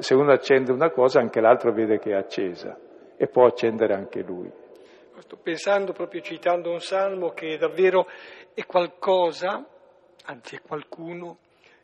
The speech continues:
Speaker 2: che illumina, <clears throat> illumina e dà senso alla nostra vita.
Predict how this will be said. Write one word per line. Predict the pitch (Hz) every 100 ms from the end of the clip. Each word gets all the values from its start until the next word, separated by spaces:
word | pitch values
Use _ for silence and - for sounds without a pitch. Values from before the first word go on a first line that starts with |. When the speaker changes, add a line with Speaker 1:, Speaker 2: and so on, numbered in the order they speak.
| _
Speaker 2:
che | -
illumina, | 202 226 190 196 233 233 233 202 _ _ _
<clears throat> | - 381 254 175 - -
illumina | 202 196 220 226 233 240 269
e | - 202 170
dà | 180 190
senso | 175 - 190 190 190 - 190 170 _ _ _ _ _ -
alla | 190 175
nostra | 170 160 170
vita. | 147 143 127 -